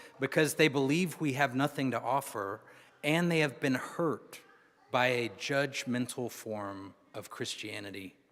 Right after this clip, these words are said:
If we're lucky, some might eventually dip their toe back in, but others are gone forever, largely because of the disconnect between what Jesus teaches and the manner in which the loudest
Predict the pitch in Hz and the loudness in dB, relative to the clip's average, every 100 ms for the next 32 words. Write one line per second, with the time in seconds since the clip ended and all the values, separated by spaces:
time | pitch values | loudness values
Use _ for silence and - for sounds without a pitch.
0 | _ _ _ _ _ - - - _ _ | _ _ _ _ _ -20 -20 -20 _ _
1 | _ _ _ - 170 170 180 160 185 190 | _ _ _ 0 2 8 10 12 10 8
2 | 170 - 180 185 180 175 143 151 156 - | 2 4 6 8 10 8 8 4 4 2
3 | 151 127 113 135 - 131 - 135 135 120 | 2 2 2 -2 2 0 0 -2 0 0
4 | 98 - 98 90 90 90 - - - - | 0 -2 -10 -10 -12 -16 -20 -20 -8 0
5 | 165 - 185 269 240 - 156 117 123 135 | 0 2 2 4 4 2 0 2 4 4
6 | 143 143 135 - - 117 127 104 85 - | 4 2 0 -6 -4 0 2 0 -8 -10
7 | - - _ _ - _ 139 170 208 196 | -18 -20 _ _ -20 _ 6 8 8 6
8 | 208 185 160 - 165 135 123 127 120 135 | 2 4 2 4 2 2 0 -2 -2 0
9 | 165 - 131 107 98 - - 113 - 139 | 0 -2 -2 -2 -4 -6 -14 -12 -8 -2
10 | 135 127 120 147 180 - 143 - 147 139 | 0 0 0 0 0 -2 -6 -4 -4 -2
11 | 135 - - 170 160 - 85 92 - - | -4 -4 -6 -10 -8 -8 -8 -8 -10 -12
12 | - - - - 135 139 135 135 143 170 | -18 -20 -16 -6 -2 0 2 2 2 4
13 | 170 151 127 131 127 123 123 - 127 117 | 2 2 0 -4 -2 -2 -4 -6 -4 -4
14 | 120 123 143 156 139 - | 0 2 2 2 -2 -4